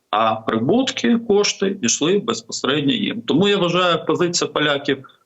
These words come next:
дуже слабка, абсолютно необґрунтована. Ми маємо йти в Європейський Союз і вимагати компенсації, які, відповідно, на зараз ми не з тих збитків, які ми несемо, це перший момент.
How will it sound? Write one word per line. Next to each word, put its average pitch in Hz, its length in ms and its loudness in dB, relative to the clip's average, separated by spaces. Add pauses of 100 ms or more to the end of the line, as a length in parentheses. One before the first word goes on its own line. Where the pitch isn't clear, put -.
дуже 139 460 2
слабка, 117 760 0 (280)
абсолютно 175 640 0
необґрунтована. 143 1200 2 (120)
Ми 147 140 4
маємо 170 400 2
йти 151 180 -2
в 139 120 0
Європейський 147 680 2
Союз 196 600 0 (260)
і 135 100 2
вимагати 170 520 2
компенсації, 147 960 0
які, 156 240 0
відповідно, 170 800 0 (360)
на 139 400 4
зараз 156 540 2
ми 151 140 4
не 151 100 2
з 151 120 0
тих 147 180 0
збитків, 147 500 -2
які 147 200 0
ми 147 140 6
несемо, 147 560 2
це 139 160 -2
перший 135 440 0
момент. 131 340 2